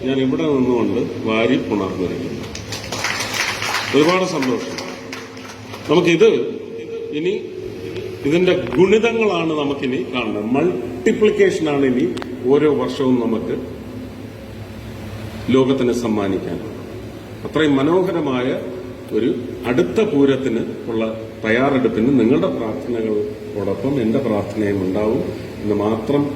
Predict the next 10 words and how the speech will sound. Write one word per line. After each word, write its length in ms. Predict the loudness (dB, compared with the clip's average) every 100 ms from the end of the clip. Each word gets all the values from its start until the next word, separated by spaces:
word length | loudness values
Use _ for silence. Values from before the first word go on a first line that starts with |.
| -2
അറിയിച്ചുകൊണ്ട്, 580 | 2 4 2 2 2 0 0 -4 -8 -10 -12 -12 -14 -14 0
അങ്ങോട്ട് 540 | 6 6 4 -2 -6 -8
സംസാരിക്കാൻ 640 | -4 -2 0 0 0 0 0
ഒരുപാട് 340 | 2 2 2
വിഷയങ്ങളുണ്ടായാലും 840 | 2 2 2 2 2 0 2 2 2
പക്ഷേ 180 | 2
നമുക്ക് 260 | 0 2 2
ഒരുപാട് 340 | 2 2 2
വേദികൾ 500 | 2 4 4 4 4
കിട്ടും. 380 | 2 0 0 -2